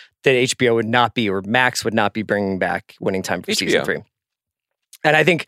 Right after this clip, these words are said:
Speaker 1: this was something that, while sad and, and, and very upsetting for the creators, they seemed to know was probably a likelihood or a possibility.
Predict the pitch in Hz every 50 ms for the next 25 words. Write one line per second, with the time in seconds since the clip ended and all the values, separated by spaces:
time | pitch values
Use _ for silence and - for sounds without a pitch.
0 | _ - - - - _ - 160 156 - 165 143 - 160 143 127 - 143 135 131
1 | 127 127 123 117 113 - - 123 127 123 120 117 113 110 110 110 - _ _ _
2 | _ _ _ _ - - 110 107 110 110 110 110 107 _ _ _ _ _ - 123
3 | 113 110 110 107 107 107 104 104 127 123 123 120 123 135 135 127 117 - - 139
4 | 120 123 120 113 123 113 117 - - 156 165 170 175 165 160 135 147 135 131 -
5 | 151 131 135 135 139 143 143 139 135 139 135 131 - 131 131 127 - - _ -
6 | - 135 127 120 127 110 127 127 123 117 117 117 113 113 - 123 123 123 127 123
7 | 117 113 107 101 - - 117 104 - - 101 101 104 101 98 98 101 101